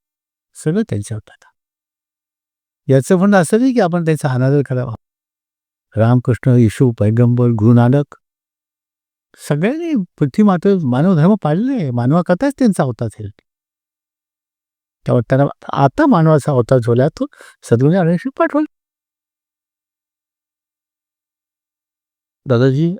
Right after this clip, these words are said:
Speaker 2: आपण आतापर्यंत आम्हाला, अ, वेगवेगळ्या, अ, म-, म-, माध्यमातून किंवा वेगवेगळ्या, अ, अ,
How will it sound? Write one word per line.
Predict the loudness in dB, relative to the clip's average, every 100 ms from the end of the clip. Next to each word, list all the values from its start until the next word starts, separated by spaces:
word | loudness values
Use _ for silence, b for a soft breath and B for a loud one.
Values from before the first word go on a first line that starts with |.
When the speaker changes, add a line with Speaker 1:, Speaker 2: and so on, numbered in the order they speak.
| -4
Speaker 2:
आपण | -4 0 2 2 0 -4 _ _ -8
आतापर्यंत | -4 -4 -2 0 0 0
आम्हाला, | -2 0 -2 -2 -6 _ _ _ _ _ _
अ, | -2
वेगवेगळ्या, | 2 2 2 2 2 0 2 0 0 -2 -6 -12 _ -12
अ, | -10 -8
म-, | -2 -2 -2 _ _ _ -12
म-, | -6 -6 -4
माध्यमातून | 0 0 0 0 0 0 -2
किंवा | 0 2
वेगवेगळ्या, | 2 2 2 0 0 0 -4 -6
अ, | -4 -4 -2 -4 -8 _ _ _ _ _ -4
अ, | 0 0 0 -2